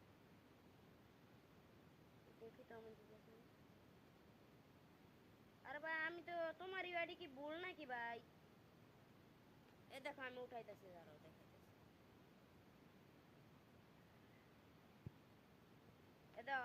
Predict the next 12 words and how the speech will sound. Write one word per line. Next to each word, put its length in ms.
আটত্রিশ 480
উঠাইছি, 360
হ্যাঁ, 200
আটত্রিশ 380
উঠাইছি 360
না, 40
দেখো, 240
শূন্য 240
থ্রি 220
সেভেন, 220
এ 20
দেখো। 200